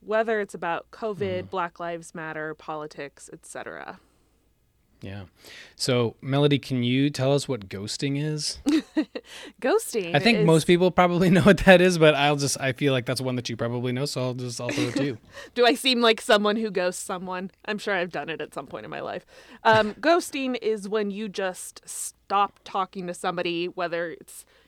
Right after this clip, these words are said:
Speaker 1: you don't return their texts, you don't respond to the memes they send you on Instagram, but,
Speaker 2: <laughs>
Speaker 1: um, you basically just disappear into the void without any explanation.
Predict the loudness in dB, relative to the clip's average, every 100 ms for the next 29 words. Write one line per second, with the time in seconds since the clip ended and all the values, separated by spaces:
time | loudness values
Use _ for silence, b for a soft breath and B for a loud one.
0 | _ -8 -6 -6 -10 -10 -10 -2 0 0
1 | -6 -14 -14 -12 -8 -2 0 -2 -4 -14
2 | B B B -10 -6 0 2 2 0 -6
3 | -4 0 2 2 0 -2 -4 -4 -4 -4
4 | -4 -6 -6 -6 -6 -8 -8 -6 -4 -4
5 | -4 -2 2 2 0 B B 0 2 2
6 | 0 -4 2 2 2 -4 -4 -6 -12 -6
7 | -4 -4 -10 -4 -2 0 0 -4 -4 -6
8 | -6 -4 -2 0 0 -2 -6 -6 -4 -4
9 | -6 -10 -20 _ -6 -4 -6 -8 -12 -10
10 | -10 -10 -14 -16 -14 -14 -14